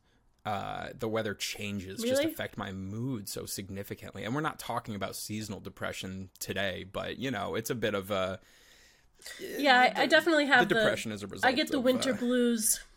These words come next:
Speaker 1: Yeah.
Speaker 2: Seasonal depression wise.
Speaker 1: Yeah, yeah, yeah, yeah.
Speaker 2: Like, the moment it's cold and we can't go outside 'cause there's so much snow on the ground, I'm like, "Mm, what is life?"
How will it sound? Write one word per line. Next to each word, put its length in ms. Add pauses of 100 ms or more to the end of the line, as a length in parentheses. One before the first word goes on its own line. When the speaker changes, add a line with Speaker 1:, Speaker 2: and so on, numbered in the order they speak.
(220)
Speaker 1:
Yeah. 160
Speaker 2:
Seasonal 480
depression 480
wise. 500 (180)
Speaker 1:
Yeah, 220
yeah, 140
yeah, 180
yeah. 100 (120)
Speaker 2:
Like, 200
the 100
moment 520
it's 280
cold 440
and 80
we 100
can't 260
go 80
outside 460
'cause 120
there's 200
so 120
much 180
snow 360
on 120
the 80
ground, 320
I'm 80
like, 300
"Mm, 400 (240)
what 200
is 200
life?" 440